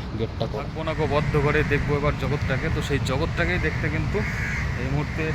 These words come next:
বেরিয়ে পড়েছি। এইখানে দেখুন, এই যে দারুণ দারুণ বৃদ্ধ বৃদ্ধা, বৃদ্ধা, বৃদ্ধ নয়, বৃদ্ধা বৃদ্ধা যে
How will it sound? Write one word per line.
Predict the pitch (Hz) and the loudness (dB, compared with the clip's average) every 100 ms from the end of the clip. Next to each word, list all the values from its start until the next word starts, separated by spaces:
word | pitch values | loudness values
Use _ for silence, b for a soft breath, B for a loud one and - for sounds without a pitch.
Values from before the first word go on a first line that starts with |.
| 123 135 | -2 0
বেরিয়ে | 143 156 165 | 2 2 0
পড়েছি। | 151 - - - - - - - | -2 -2 -4 -4 -4 -4 -4 -2
এইখানে | 156 190 214 190 220 | 0 2 2 2 2
দেখুন, | 196 147 123 139 139 131 | 4 2 4 0 0 0
এই | 175 196 - 202 175 | 2 4 2 2 2
যে | 151 131 | 2 2
দারুণ | 143 156 175 185 147 117 | 4 6 6 2 -2 0
দারুণ | 135 139 147 127 - - B B B B B - | 2 2 2 -2 -2 -4 B B B B B -4
বৃদ্ধ | 147 151 175 | -4 -4 -2
বৃদ্ধা, | 175 180 - - 185 180 139 165 | -2 0 -2 -2 0 0 0 -2
বৃদ্ধা, | 175 - - - | -2 -4 -4 -4
বৃদ্ধ | 143 127 135 | -4 -2 -2
নয়, | 151 175 | -4 -4
বৃদ্ধা | 143 - 175 | -4 -2 -2
বৃদ্ধা | 175 160 | -2 -4
যে | 156 | -4